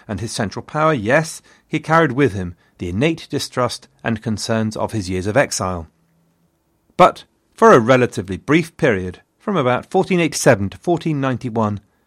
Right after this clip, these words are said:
there might have been a chance that his reign could have ended with genuine pain at his departure from the mortal coil,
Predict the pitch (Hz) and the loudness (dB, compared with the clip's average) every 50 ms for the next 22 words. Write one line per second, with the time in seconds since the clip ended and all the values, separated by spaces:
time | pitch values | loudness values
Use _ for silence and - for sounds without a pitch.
0 | _ _ _ - 190 175 175 185 185 - 185 - 104 - 123 - - - 143 98 | _ _ _ 0 4 6 6 6 6 4 2 -2 0 0 0 0 0 2 2 2
1 | 101 104 - - 143 135 160 143 117 113 131 139 139 147 143 143 - - 160 139 | 2 0 -2 -4 -2 0 0 0 2 4 6 6 6 6 4 2 2 2 2 2
2 | 123 127 131 131 123 107 110 95 - - 196 208 196 185 180 175 170 160 - 95 | 4 2 2 2 0 -2 -4 -6 -2 0 2 2 2 2 0 0 -2 -2 -2 -2
3 | 87 90 87 82 - - 92 - - - - 123 127 104 98 - 113 - 107 90 | -2 -2 -4 -6 -8 -10 -12 -12 -14 -8 -4 -2 -2 -2 -4 -8 -12 -8 -8 -6
4 | 87 92 113 120 107 - 90 - - 156 143 117 107 104 104 | -4 -2 -4 -4 -6 -8 -14 -6 -2 2 2 2 2 0 -4